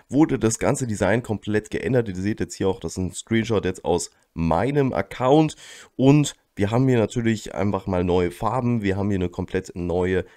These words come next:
Ansicht bekommen für die M-C-P-Punkte und das könnte erstmal ein Hinweis darauf sein, dass es möglicherweise auch mit M C P bald in die nächsten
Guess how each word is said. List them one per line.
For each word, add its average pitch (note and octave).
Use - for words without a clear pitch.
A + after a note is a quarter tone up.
Ansicht B2
bekommen G2+
für -
die C3+
M-C-P-Punkte A2
und G#2+
das G#2+
könnte G#2+
erstmal B2
ein G#2
Hinweis A#2+
darauf G2+
sein, E2
dass F2
es G2
möglicherweise F#2
auch -
mit -
M F2
C -
P B2+
bald C3+
in G2
die F2+
nächsten F#2